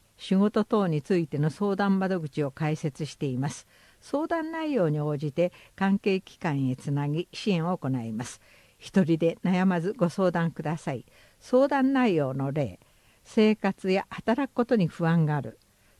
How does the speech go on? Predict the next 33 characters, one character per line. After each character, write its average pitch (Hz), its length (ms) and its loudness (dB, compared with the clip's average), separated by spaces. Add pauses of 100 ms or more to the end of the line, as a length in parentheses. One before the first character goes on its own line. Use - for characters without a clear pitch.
貯 202 140 2
金 285 340 2
を 277 60 0
切 - 200 0
り 220 160 2
崩 202 320 0
し - 100 -14
て 160 100 -2
生 147 220 0
活 143 280 -4
し - 120 -12
て - 140 -8
い 113 120 -4
る。 113 180 -14 (680)
離 180 100 2
職 233 320 2
に 214 120 8
よ 208 80 4
り 196 200 -2
住 - 180 4
ま 247 120 8
い 156 80 4
を 180 180 2
失 151 340 0
っ 139 80 -2 (140)
た、 - 200 -4
失 156 340 0
う 135 80 0
恐 143 200 -2
れ 131 140 0
が 110 140 -4
あ 113 80 -8
る。 117 140 -14